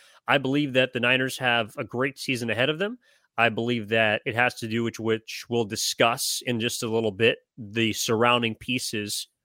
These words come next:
for Brock Purdy. Uh, but, you know, everything appears to be that he's, he's right on track. Um, the, the one, the one place that I, I kind of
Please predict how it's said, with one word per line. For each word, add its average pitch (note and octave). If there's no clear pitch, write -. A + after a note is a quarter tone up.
for C#3+
Brock A#2
Purdy. A#2
Uh, A#2+
but, B2+
you C3
know, B2
everything D#3
appears D3
to -
be C3
that B2
he's, C3+
he's D3
right D3
on D#3
track. -
Um, C3
the, D3+
the F3
one, A3
the D#3+
one C#4+
place F#3
that C#3
I, C3
I B2+
kind D3
of A#2